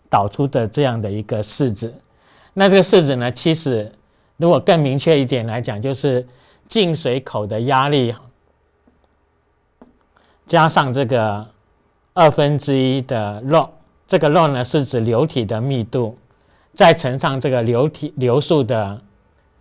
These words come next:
平方哈。这个流速呢是通过这个进水口的这个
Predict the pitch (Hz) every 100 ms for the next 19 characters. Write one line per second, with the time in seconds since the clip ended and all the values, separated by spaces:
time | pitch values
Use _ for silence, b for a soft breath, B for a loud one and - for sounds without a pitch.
0 | _ _ _ - _ _ _ _ - 117
1 | 127 139 131 143 156 _ _ - 131 101
2 | - _ _ _ _ _ _ _ 196 180
3 | 139 143 170 151 127 147 - 160 160 156
4 | 120 147 127 117 - 156 135 120 113 -
5 | 117 98 104 107 131 117 104 104